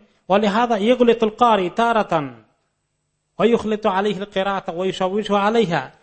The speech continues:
এই জন্য দেখা যায় অনেক ভালো কারি, ভালো হাফেজ, তারও মিস্টেক হয়ে যায় কেরাতের মধ্যে,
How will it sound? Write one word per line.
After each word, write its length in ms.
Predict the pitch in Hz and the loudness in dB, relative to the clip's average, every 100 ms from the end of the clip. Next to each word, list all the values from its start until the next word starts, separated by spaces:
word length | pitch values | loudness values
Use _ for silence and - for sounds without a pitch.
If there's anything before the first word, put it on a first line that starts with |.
| _ _ _ | _ _ _
এই 100 | 180 | 0
জন্য 160 | 185 233 | 2 4
দেখা 320 | 202 196 233 | 2 2 0
যায় 120 | 220 | 0
অনেক 220 | 202 214 180 | 0 -2 -2
ভালো 240 | 190 208 | -2 -2
কারি, 460 | 208 202 190 196 208 _ _ _ _ _ _ - | 0 -2 -2 -6 -14 _ _ _ _ _ _ -4
ভালো 220 | 160 190 - | -2 -2 0
হাফেজ, 420 | 196 196 196 196 _ _ _ _ _ | -2 -2 -4 -8 _ _ _ _ _
তারও 200 | 190 214 | 0 2
মিস্টেক 440 | 214 208 - 226 202 | 0 -2 -2 -2 0
হয়ে 120 | 202 | 0
যায় 140 | 185 | 0
কেরাতের 360 | 190 175 165 160 | 0 -2 -2 -4
মধ্যে, 340 | 147 135 151 | -6 -10 -16